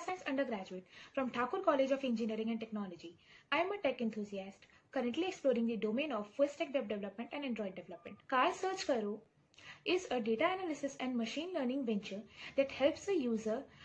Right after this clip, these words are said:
in searching the car according to their requirement. The tech stack used in the website is, for front end, Django framework with H T M L, C S S, and JavaScript is used. For back end,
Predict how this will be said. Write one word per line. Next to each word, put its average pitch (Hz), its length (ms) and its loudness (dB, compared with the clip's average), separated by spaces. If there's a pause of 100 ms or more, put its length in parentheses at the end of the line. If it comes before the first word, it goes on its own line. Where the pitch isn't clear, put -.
(140)
in 277 80 2
searching 277 460 2
the 415 160 6
car 208 200 0 (120)
according 269 380 2
to 269 80 0
their 226 120 4
requirement. 233 560 -2 (420)
The 240 240 4 (120)
tech 277 120 2
stack 453 300 2
used 349 180 2
in 269 140 2
the 233 60 2
website 233 560 2
is, 220 260 -2 (760)
for 277 100 4
front 330 340 2
end, 233 140 4 (340)
Django 269 400 2
framework 220 380 2
with 220 180 -4
H 240 140 -2
T 302 120 -2
M 359 100 -4
L, 415 40 -4
C 269 180 0
S 254 100 -2
S, 269 100 -2
and 262 140 0
JavaScript 226 500 -4
is 226 180 -4
used. 185 260 -10 (420)
For 254 100 2
back 220 300 4
end, 359 120 -2